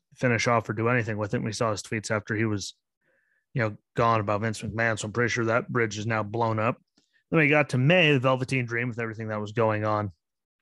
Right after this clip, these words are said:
We all saw that coming and really didn't do anything to me. So he's talented, but everything that was going on, like, that one had the writing on the wall. Jessamyn Duke,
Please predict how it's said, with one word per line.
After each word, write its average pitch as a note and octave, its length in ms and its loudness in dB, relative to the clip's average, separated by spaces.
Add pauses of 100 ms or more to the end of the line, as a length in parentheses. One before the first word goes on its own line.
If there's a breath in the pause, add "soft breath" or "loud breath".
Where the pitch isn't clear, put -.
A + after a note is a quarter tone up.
(680)
We A#2 100 2
all A2+ 120 4
saw G#2+ 220 -2
that - 180 -4
coming G#2+ 520 -2
and G#2 280 -4
really G2+ 200 2
didn't G2+ 240 -2 (880)
do A#2 140 4
anything G#2 380 -2
to F#2 120 -8
me. G2 300 -2 (240)
So F#2+ 480 -2 (1000)
he's C#3 200 4
talented, C#3 580 4 (220)
but A2+ 200 0 (1040)
everything B2 380 2
that A2+ 80 2
was A2 100 0
going A2 240 0
on, G2+ 260 -4 (160)
like, G#2 200 -4
that G#2+ 180 2
one G2 120 -2
had G2 140 -4
the G2+ 60 -8
writing G2+ 280 -2
on G2 80 -4
the G2+ 60 -4
wall. A2+ 180 2
Jessamyn D3 540 4
Duke, E3 380 4